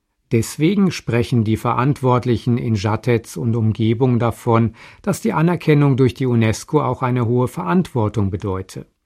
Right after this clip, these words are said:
So müssen zahlreiche Bauten instand gesetzt werden, nicht zuletzt das Barockschloss in Steknik. Jedoch dürften die entsprechenden Gelder nun leichter zu beantragen sein,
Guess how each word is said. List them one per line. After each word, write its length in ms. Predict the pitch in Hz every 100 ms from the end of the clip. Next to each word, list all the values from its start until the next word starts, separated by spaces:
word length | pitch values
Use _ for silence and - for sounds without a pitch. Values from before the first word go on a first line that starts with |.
| - - - -
So 120 | 147
müssen 360 | 151 156 175
zahlreiche 580 | - 120 110 107 107 -
Bauten 440 | 98 110 131 - 127
instand 500 | 139 - 143 151 -
gesetzt 480 | 139 123 117 -
werden, 380 | 123 120 117 110 - _
nicht 280 | - 156 -
zuletzt 480 | - 123 120 - -
das 160 | 160 -
Barockschloss 840 | 147 110 107 - - 117 113 -
in 220 | - 143
Steknik. 760 | - - 107 - 98 - - _ _ _ _ _ _ _ _
Jedoch 300 | 120 139 117
dürften 440 | 151 160 - 160
die 100 | 143
entsprechenden 720 | 160 143 - 147 - 151 180
Gelder 360 | 143 131 131 156
nun 200 | 147 156
leichter 460 | 151 151 160 - 147
zu 140 | 156
beantragen 680 | 165 170 160 - 117 104 104
sein, 400 | 95 98 101 101